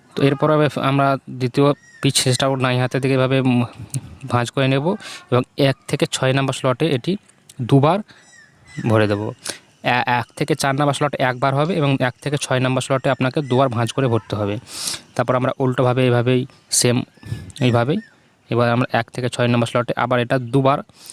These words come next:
দিয়ে দেব। তাহলে প্রথমে হয়েছে একবার এবং এবার হলো, তারপর টোটাল এখানে এক থেকে ছয় নাম্বার স্লটে আমাদের দুইবার এটা দিচ্ছি। কিন্তু এক নাম্বার চার, এক থেকে চার নাম্বার স্লটে প্রথম যেটা আমরা দিয়েছি সেটা একবার দিয়েছি, কেননা ওর উপরে আমরা যখন, আহ, রানিং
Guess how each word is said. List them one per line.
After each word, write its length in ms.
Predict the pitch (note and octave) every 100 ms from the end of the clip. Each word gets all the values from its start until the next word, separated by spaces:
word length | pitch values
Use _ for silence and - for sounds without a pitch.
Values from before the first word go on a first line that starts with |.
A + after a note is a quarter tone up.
| - -
দিয়ে 140 | A#2 A2
দেব। 120 | G#2+ A2+ - _ -
তাহলে 160 | A#2+ B2+
প্রথমে 280 | C3+ C#3 C#3+
হয়েছে 240 | C#3+ C#3 D3
একবার 200 | C#3+ F3 G#3 -
এবং 140 | C3 B2+ C3 C3+
এবার 140 | B2+ A#2
হলো, 140 | A2 G#2+
তারপর 180 | B2 C3 C3 A#2+ - - - D#3 -
টোটাল 200 | C3 C3+
এখানে 180 | C3 C#3 C#3+
এক 60 | - -
থেকে 140 | C3 -
ছয় 140 | B2+ B2
নাম্বার 160 | B2
স্লটে 200 | - B2 B2+
আমাদের 240 | B2 C3+ - - - - - - A#2
দুইবার 280 | A#2+ D3 - _ _ _ _ - A#2
এটা 160 | B2 E3 F3 -
দিচ্ছি। 320 | A2+ - - A2
কিন্তু 160 | A#2 A#2+
এক 60 | A#2+ B2+
নাম্বার 180 | B2+ B2+
চার, 120 | B2+ B2+ C3
এক 60 | B2 -
থেকে 140 | C3+ -
চার 100 | B2 C3
নাম্বার 160 | C3 B2
স্লটে 280 | C#3 B2+ F#3 E3+
প্রথম 240 | C3 - D3+
যেটা 140 | C#3 C3+
আমরা 120 | C3+ B2+
দিয়েছি 140 | B2+
সেটা 120 | D3 - D3
একবার 200 | B2+ B2 A2
দিয়েছি, 260 | A2 G#2 - - - - - - -
কেননা 280 | D3 D#3+ F3 -
ওর 80 | D3 D3+
উপরে 200 | E3 E3+ C#3+
আমরা 140 | D3 C#3+
যখন, 240 | - D3 D3
আহ, 100 | B2+ A#2+ A#2+ A2+
রানিং 200 | A2+ D3+